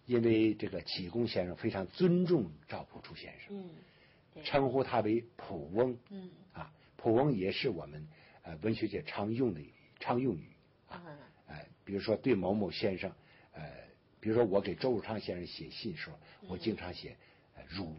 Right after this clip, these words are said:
Speaker 1: 翁”。
Speaker 2: 汝翁，嗯。
Speaker 1: “汝翁”是一个
Speaker 2: 嗯。
Speaker 1: 表示尊重，
Speaker 2: 嗯。
Speaker 1: 对长者的尊重，
Speaker 2: 嗯。
Speaker 1: 啊。那么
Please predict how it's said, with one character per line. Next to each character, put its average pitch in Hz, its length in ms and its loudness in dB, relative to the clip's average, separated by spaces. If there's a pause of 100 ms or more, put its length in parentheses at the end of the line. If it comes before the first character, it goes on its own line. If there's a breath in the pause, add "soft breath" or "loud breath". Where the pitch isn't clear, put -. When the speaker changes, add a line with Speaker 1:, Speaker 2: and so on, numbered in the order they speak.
Speaker 1:
翁”。 101 180 2
Speaker 2:
汝 - 140 -16
翁， 180 200 -18 (140)
嗯。 175 140 -16
Speaker 1:
“汝 147 100 -16 (140)
翁” 175 180 -10 (200)
是 175 180 -12
一 78 160 -12
个 - 100 -12
Speaker 2:
嗯。 143 100 -12 (220)
Speaker 1:
表 - 140 -10
示 175 120 -14
尊 120 240 -2
重， 127 140 -6
Speaker 2:
嗯。 - 40 -16 (120)
Speaker 1:
对 104 120 -6
长 110 220 -6
者 82 120 -8
的 - 80 -18
尊 113 240 -2
重， 117 100 -4
Speaker 2:
嗯。 - 80 -14 (280)
Speaker 1:
啊。 - 140 -18 (920 soft breath)
那 156 160 6
么 117 260 4